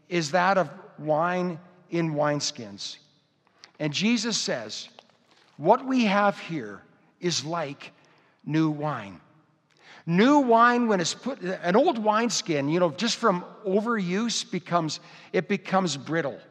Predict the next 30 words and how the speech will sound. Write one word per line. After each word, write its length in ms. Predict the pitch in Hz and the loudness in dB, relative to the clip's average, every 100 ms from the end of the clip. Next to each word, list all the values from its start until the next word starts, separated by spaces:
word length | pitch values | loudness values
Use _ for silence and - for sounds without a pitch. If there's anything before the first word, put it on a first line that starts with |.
| - _ _ - | -20 _ _ -12
over 160 | 151 143 | -8 -6
time. 400 | 147 127 98 80 _ _ _ _ - - | -6 -8 -10 -16 _ _ _ _ -20 -2
And 240 | 185 185 190 | 2 4 6
new 200 | 262 277 | 6 4
wine 600 | 220 190 214 240 240 208 - - | 2 0 2 2 0 -4 -8 -8
is 200 | 156 - - | -6 -6 -4
active 580 | 156 240 - 233 240 180 - - | -2 -2 -2 -4 -4 -6 -18 -4
and 240 | 165 147 139 | -2 -2 -6
bursting 460 | - 269 - 269 240 | 0 0 2 0 2
with 180 | 214 185 | 0 0
life, 640 | 190 190 233 185 - - - _ _ _ _ _ _ _ _ _ _ _ _ _ | 0 2 2 -2 -10 -20 -20 _ _ _ _ _ _ _ _ _ _ _ _ _
and 160 | 170 196 | 0 2
it's 120 | - | 2
kind 180 | 254 208 | 2 2
of 100 | - | 2
percolating 560 | 254 240 226 233 226 196 | 0 2 2 2 4 2
inside 380 | 170 220 220 | 2 2 4
that 180 | 202 208 | 2 0
wineskin, 480 | 175 196 202 - 208 | 0 0 0 -2 0
and 100 | 165 | 0
the 60 | 143 | -2
skin 320 | - 185 165 | -2 -2 -2
bursts. 480 | 170 135 - - 151 | -4 -4 -6 -8 -6
And 100 | 135 | -4
he's 140 | 180 | -2
saying, 400 | 185 175 151 127 - - - _ _ _ _ _ _ | 0 0 0 -4 -12 -20 -20 _ _ _ _ _ _
"There's 220 | 180 175 | 2 2
just 300 | - 240 - | 0 0 0
something 600 | - 233 220 220 214 202 - - | 2 2 2 0 0 -2 -8 -4
incompatible 920 | 190 208 196 170 - 170 170 135 98 | -2 0 -2 -6 -8 -6 -6 -6 -12